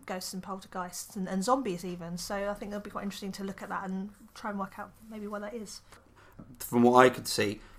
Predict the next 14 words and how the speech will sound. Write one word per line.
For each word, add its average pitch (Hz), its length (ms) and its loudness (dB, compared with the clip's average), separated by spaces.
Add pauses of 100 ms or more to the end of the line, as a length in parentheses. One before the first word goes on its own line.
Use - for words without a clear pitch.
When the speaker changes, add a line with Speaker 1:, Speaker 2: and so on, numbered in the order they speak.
(120)
Speaker 2:
is 120 120 0
it 123 160 2
does 120 240 8
still 117 280 6
feel 104 680 6
as 104 140 -2
part 104 380 10
of 101 320 2 (520)
the 107 240 -2
spirit 110 600 6 (180)
is, 104 400 2 (880)
has 123 180 0
been 120 220 8
stalled. 101 540 4